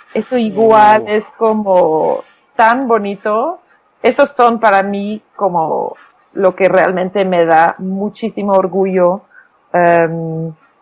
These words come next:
Speaker 1: son, o sea, para mí son como mi gasolina, ¿no? Todas esas respuestas.
Speaker 2: Qué
Speaker 1: Y,
Speaker 2: bueno.
Speaker 1: y, y sí, no necesariamente son otras cosas que también vienen como dinero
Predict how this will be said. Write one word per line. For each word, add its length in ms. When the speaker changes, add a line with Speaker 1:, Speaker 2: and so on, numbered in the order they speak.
Speaker 1:
son, 800
o 80
sea, 180
para 180
mí 140
son 240
como 400
mi 140
gasolina, 760
¿no? 380
Todas 340
esas 300
respuestas. 1040
Speaker 2:
Qué 100
Speaker 1:
Y, 100
Speaker 2:
bueno. 360
Speaker 1:
y, 200
y 60
sí, 340
no 160
necesariamente 1400
son 380
otras 420
cosas 500
que 220
también 720
vienen 720
como 600
dinero 840